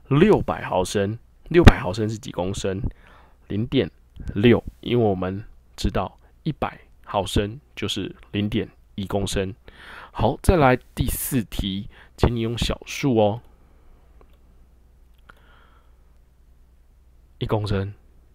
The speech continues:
一点一、一点二、一点二公升。好，这种题目你应该超会的了。好，这边我们要快一点哦，看哪边大。这不要被前面这影响啊，这前面不要理它。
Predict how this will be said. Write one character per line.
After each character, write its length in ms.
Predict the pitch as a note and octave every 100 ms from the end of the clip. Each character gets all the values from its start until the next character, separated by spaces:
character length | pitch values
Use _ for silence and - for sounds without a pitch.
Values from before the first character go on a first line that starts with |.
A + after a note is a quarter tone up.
| - _ -
一 80 |
点 180 | A2 F#2+
一、 220 | F#2+ G#2 A2 - _
一 80 | A2+
点 140 | G#2+
二、 200 | E2 G2+ - - - - -
一 100 | -
点 160 | B2+ G#2+
二 120 | G2+
公 180 | G2+ F#2+
升。 260 | G2 F#2 C3 - - - _
好， 240 | - - - -
这 80 |
种 100 | G#2+
题 140 | F2+ F2+
目 240 | G2+ G#2 - -
你 100 | B2
应 100 | F2+
该 160 | G2 F2+
超 340 | - G#2+ G#2
会 240 | - A2+
的 140 | E2+ A1+
了。 120 | - - _ _ - - - - - - _
好， 200 | - -
这 100 | -
边 140 | B2+ C3+
我 40 |
们 100 | A2
要 60 | G#2
快 220 | - D#3+
一 40 |
点 140 | B2+ A2+
哦， 160 | A#2+ A#2 - - - -
看 180 | G#2+ F2+
哪 80 | F2+
边 160 | A#2+
大。 220 | C3 G#2+ - - - - - - _
这 100 | -
不 80 | -
要 60 | C3+
被 120 | C#3
前 160 | A2
面 240 | A2+ A#2+ A2+ -
这 180 | A2 - -
影 160 | A2+
响 140 | A2+ G2
啊， 180 | - -
这 100 | -
前 100 | -
面 160 | G2 G2+
不 60 |
要 80 | -
理 100 | F2+
它。 240 | - -